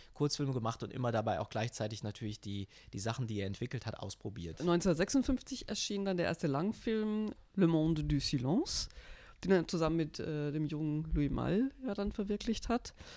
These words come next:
Speaker 2: und der prompt eine Goldene Palme in Cannes bekommen hat.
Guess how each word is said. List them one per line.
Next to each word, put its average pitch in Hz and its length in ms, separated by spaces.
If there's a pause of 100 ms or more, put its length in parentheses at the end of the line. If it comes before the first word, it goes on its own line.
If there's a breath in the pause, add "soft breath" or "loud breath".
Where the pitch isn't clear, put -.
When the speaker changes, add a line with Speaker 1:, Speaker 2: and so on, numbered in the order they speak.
(140)
Speaker 2:
und 165 160
der 147 140
prompt 170 480
eine 190 100
Goldene 160 300
Palme 165 300
in 156 120
Cannes 190 480
bekommen 190 540
hat. - 320